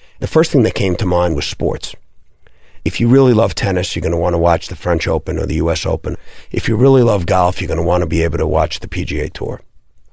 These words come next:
If you really love cycling, you're gonna wanna watch Tour de France. And so we looked at Eurosport.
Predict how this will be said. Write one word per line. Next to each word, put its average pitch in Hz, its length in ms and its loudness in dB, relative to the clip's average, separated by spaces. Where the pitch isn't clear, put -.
If - 100 -12
you 101 100 0
really 110 200 4
love 104 180 0
cycling, 90 540 -4
you're 82 120 -6
gonna 82 180 -2
wanna 85 240 -2
watch - 540 -6
Tour - 180 0
de 78 60 -6
France. - 400 -10
And 104 200 4
so 104 440 4
we 117 80 6
looked 120 220 2
at 117 100 2
Eurosport. 117 600 0